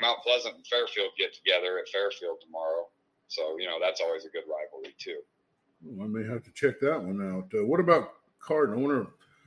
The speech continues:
Speaker 2: I'm gonna see if I can't get to a Cardinal game. They're, they've, uh, earned some, uh, attention. Uh, if not, maybe they'll, uh, they play Central Lee here in,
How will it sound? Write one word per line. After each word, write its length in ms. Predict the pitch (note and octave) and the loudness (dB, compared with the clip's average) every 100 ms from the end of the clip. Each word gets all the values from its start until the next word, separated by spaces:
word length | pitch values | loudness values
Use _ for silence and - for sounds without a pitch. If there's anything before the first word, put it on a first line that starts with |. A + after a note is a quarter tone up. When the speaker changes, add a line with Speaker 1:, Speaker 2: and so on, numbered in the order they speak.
| - | 0
Speaker 2:
I'm 100 | F#3+ | 6
gonna 100 | G#3+ | 8
see 120 | G3+ | 8
if 120 | G#3 | 6
I 100 | F#3 | 6
can't 240 | D#3 F3 D#3+ | 6 6 6
get 140 | E3+ | 4
to 100 | D3+ | 6
a 100 | C#3 | 6
Cardinal 380 | C#3 C3+ B2+ A#2+ | 6 6 6 2
game. 320 | G#2+ A#2+ B2+ | 0 0 2
They're, 340 | B2 C3+ C3 G#2 | 4 4 2 0
they've, 440 | A#2+ D3 D3 A2+ | 6 8 8 6
uh, 260 | B2+ A2+ G#2 F#2 - - - - - _ - _ - _ - | 6 8 6 2 -12 -20 -20 -20 -20 _ -20 _ -20 _ 0
earned 280 | B2+ B2 | 2 2
some, 300 | - B2+ A2+ | 0 0 2
uh, 300 | A2+ A2 G#2 | 2 0 0
attention. 520 | G#2+ - A#2+ G2+ A#2+ C#3+ | 0 0 -4 -2 -4 -2
Uh, 280 | B2+ B2+ A2 | 0 0 -4
if 140 | - | -4
not, 340 | C#3 D#3 - | -2 -2 -2
maybe 220 | A#2 C3+ B2+ | 0 2 6
they'll, 400 | C3 B2 A#2+ F#2+ | 6 6 4 2
uh, 40 | - _ _ C#3+ | -4 _ _ 4
they 120 | D#3 | 4
play 260 | D#3 E3 | 6 4
Central 500 | C3+ - F3+ C#3+ B2+ | 6 4 4 6 4
Lee 260 | C3+ D#3 C#3 | 4 4 4
here 260 | A2 C3 B2+ | 4 4 2
in, 180 | A#2 | 0